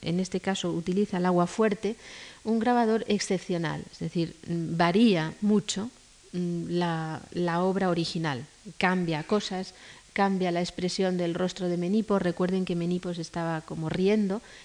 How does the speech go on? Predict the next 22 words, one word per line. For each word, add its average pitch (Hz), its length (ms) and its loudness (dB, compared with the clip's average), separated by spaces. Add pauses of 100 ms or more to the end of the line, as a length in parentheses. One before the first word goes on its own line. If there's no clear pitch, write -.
(100)
y 190 60 -2
aquí 185 360 -2
aparece, 170 640 -4
pues, 165 460 -6
mm, 156 800 -10
con 165 160 -4
otro 165 200 -4
tipo 170 300 -4
de 165 80 -2
expresión, 220 580 0
cambia 185 400 0 (360)
la 185 200 4
luz 196 280 2
del 170 220 0
fondo 208 520 4 (420)
y 220 180 0 (120)
me 202 80 -2
parece 208 300 0
que 208 80 -4
hay 214 100 0
otro 220 180 -4
más. 208 300 -6